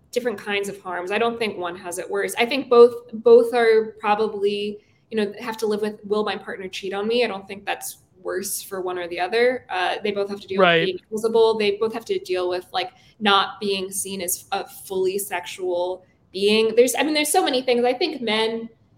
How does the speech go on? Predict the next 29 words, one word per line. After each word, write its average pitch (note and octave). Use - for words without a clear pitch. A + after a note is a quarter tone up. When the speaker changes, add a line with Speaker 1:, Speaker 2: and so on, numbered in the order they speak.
Speaker 1:
um, G3+
I D4
don't F#4
even A#4+
wanna G4
say E4
men C4
are A3+
more G3+
humiliated, D4
but -
I G#3
think G#3
maybe G3+
it's -
just A#3
different G#3
kinds G3+
of G3+
humiliation. F3
Um, E3+
you G3
know, G3+
I, G3+
I -
would A#3+
not A#3+
say G#3
that F#3+